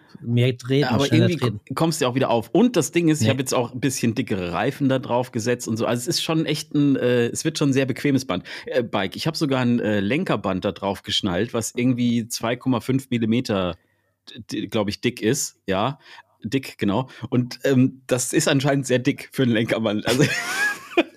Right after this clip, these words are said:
Speaker 1: Das wird ja, das wird ja wirklich eine richtig dicke Rentnerkiste.
Speaker 2: Ja.
Speaker 1: Hast du eigentlich für den Sattel so einen Schafsfellüberzug schon
Speaker 2: Ja,
Speaker 1: bestellt?
Speaker 2: nee, noch nicht, aber ich glaub, das kommt
Speaker 1: Weil,
Speaker 2: auch
Speaker 1: ey,
Speaker 2: irgendwann.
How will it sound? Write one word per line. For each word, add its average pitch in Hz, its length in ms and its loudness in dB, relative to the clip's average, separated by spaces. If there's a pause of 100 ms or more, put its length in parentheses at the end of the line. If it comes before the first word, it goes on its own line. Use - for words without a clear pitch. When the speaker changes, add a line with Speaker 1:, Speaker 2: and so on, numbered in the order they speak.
(460)
Speaker 1:
Das 127 160 4
wird 147 160 4
ja, 139 80 6
das 127 220 0
wird 156 140 4
ja 131 120 4
wirklich 135 220 0
eine 131 160 4
richtig 165 340 2
dicke 156 280 4
Rentnerkiste. 123 640 2
Speaker 2:
Ja. 123 80 6
Speaker 1:
Hast 120 160 2
du 151 40 4
eigentlich 139 240 2
für 156 100 2
den 123 200 6
Sattel 139 300 4
so 139 140 6
einen 123 180 6
Schafsfellüberzug 180 1000 2
schon - 140 6
Speaker 2:
Ja, 127 60 6
Speaker 1:
bestellt? 190 280 4
Speaker 2:
nee, 147 120 6
noch 147 140 4
nicht, 147 220 -2
aber 110 120 4
ich 127 120 0
glaub, 127 200 0
das 127 120 -10
kommt 131 140 2
Speaker 1:
Weil, 127 80 4
Speaker 2:
auch 131 120 2
Speaker 1:
ey, - 180 0
Speaker 2:
irgendwann. 147 220 0